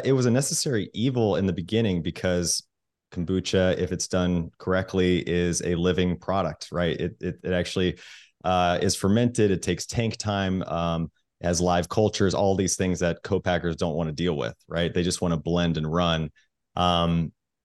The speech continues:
and so for us, you know, in the beginning, it was a necessary evil. And over time, we saw it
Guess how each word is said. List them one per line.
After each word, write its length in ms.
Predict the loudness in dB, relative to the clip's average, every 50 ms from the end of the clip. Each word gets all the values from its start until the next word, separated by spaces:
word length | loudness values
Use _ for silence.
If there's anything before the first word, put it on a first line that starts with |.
| -4 -2
and 120 | 0 0
so 380 | 2 4 4 6 6 6 6 4
for 220 | 2 0 0 2
us, 260 | 2 2 2 2 0
you 80 | 0 0
know, 80 | 0 2
in 60 | 0
the 80 | 0
beginning, 340 | -2 -2 0 0 0 2 0
it 40 | 0
was 140 | -2 -2 -4
a 60 | -4
necessary 400 | -6 -4 -4 -4 -2 -2 -2 -2
evil. 280 | -2 -2 -2 0 0 0
And 80 | 0
over 180 | 0 -2 -4 -6
time, 340 | -4 -6 -4 -2 0 2 2
we 80 | 2
saw 260 | 0 0 2 2 2
it 60 | 0